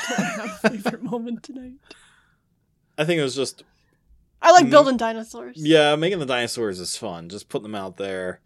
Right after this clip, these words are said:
Speaker 2: Uh, and the satisfaction of, like,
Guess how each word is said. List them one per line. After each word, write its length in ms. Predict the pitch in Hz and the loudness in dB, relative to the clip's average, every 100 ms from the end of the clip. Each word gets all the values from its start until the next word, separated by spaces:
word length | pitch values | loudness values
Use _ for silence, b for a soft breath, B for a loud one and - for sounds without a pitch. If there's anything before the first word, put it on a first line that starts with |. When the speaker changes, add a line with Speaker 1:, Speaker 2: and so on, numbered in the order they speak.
| _ _ _ _ _ _ - | _ _ _ _ _ _ -14
Speaker 2:
Uh, 420 | 98 90 80 80 113 | -10 -10 -12 -14 -10
and 140 | 131 | -6
the 60 | 123 | -4
satisfaction 680 | - 139 131 - 113 - 113 | 0 0 0 -2 -4 -6 -10
of, 80 | 104 | -8
like, 280 | 101 98 | -8 -8